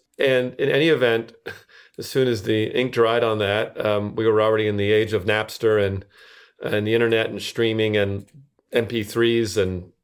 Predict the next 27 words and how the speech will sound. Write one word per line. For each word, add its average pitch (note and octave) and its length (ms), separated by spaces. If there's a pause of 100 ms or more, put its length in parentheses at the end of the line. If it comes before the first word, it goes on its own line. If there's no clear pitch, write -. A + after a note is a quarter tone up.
you G#2+ 140
know, F#2+ 240
the - 180
iPod. A2 460
So, A#2+ 320 (260)
and - 240
that E3+ 200
was E3 200
a, C3 160
a B2+ 220
good D3+ 140
example C3 460
of, G#2 140
of G2+ 220
acting A#2 420
prematurely. G#2 760
And A#2+ 140
I A#2 80
think D#3+ 160
we D3 100
want A#2 140
to G#2+ 60
avoid A2 300
that G2 300 (400)
in A2 140
this A2 220
case. - 360